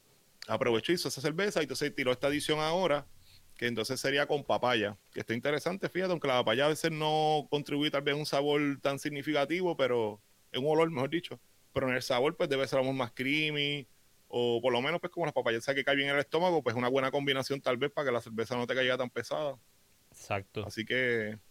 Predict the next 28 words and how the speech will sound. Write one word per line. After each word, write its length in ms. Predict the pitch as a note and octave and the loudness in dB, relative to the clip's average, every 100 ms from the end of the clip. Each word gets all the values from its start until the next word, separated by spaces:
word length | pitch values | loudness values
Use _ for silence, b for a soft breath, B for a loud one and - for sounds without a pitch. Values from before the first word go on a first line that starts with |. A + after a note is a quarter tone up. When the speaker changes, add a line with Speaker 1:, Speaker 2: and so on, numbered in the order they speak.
| - | -10
Speaker 2:
Sí, 140 | - D#3+ | -6 0
todo 80 | |
Speaker 1:
yo 20 | B2+ | 2
Speaker 2:
el 40 | |
Speaker 1:
no 60 | C3+ | 4
Speaker 2:
mundo 180 | E3 | 4
Speaker 1:
tenía 160 | E3 E3 | 4 2
en 60 | E3 | 0
mente 240 | E3+ E3 | 0 0
hace 140 | D3+ | 0
tiempo, 380 | D3+ F3 F3+ D3+ | 2 0 2 2
pero 240 | C#3+ B2+ A#2+ | 4 2 0
nunca 340 | B2 B2 D3 | -2 0 2
lo 180 | D3+ D3+ | 4 4
he, 380 | D3 C#3+ C3 A#2+ | 4 4 4 2
¿verdad? 200 | B2 F#3 | -2 -4
No 80 | C3+ | -4
lo 60 | |
he 40 | B2+ | -4
intentado 300 | C#3 C#3 D3 | -2 -2 0
hasta 140 | C3+ | 2
ahora, 260 | D3 G3 D#3+ | 2 2 -2
pero 180 | - C#3+ | 0 2
Speaker 2:
Ejecutaste 520 | B2+ B2 C3 A#2+ A#2+ | 4 2 0 -2 0
Speaker 1:
suena, 240 | A2+ B2+ | 0 0
Speaker 2:
nunca. 60 | A2+ | 0
Speaker 1:
suena 200 | C3 D3 | -2 0
chévere. 440 | C3+ A#2+ A#2 A2 | 2 2 0 -4